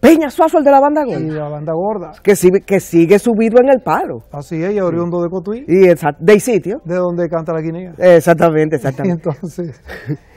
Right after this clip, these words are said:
Speaker 1: Pues
Speaker 2: este
Speaker 1: esta Expo Cibao, eh, va a ser con sol,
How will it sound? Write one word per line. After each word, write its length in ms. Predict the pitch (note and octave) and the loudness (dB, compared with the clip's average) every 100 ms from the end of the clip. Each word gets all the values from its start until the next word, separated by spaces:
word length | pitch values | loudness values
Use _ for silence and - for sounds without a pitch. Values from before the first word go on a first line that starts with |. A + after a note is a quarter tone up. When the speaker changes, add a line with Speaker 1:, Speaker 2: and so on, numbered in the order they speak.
| _ | _
Speaker 1:
Pues 160 | - G#3 | 0 4
Speaker 2:
este 120 | A#3+ | 6
Speaker 1:
esta 200 | G3+ C4 | 6 6
Expo 220 | C4+ C#4 C#4+ | 6 2 -2
Cibao, 580 | D4 C#4+ C#4+ D4+ D4+ | 2 6 8 8 8
eh, 120 | D4+ D4+ G#3 | 6 2 0
va 60 | |
a 40 | B3 | 0
ser 160 | D4 C#4+ | 0 0
con 160 | C4 | -2
sol, 880 | - A#3+ A#3+ B3+ B3+ C4 B3+ B3+ | 0 2 6 6 6 4 2 -2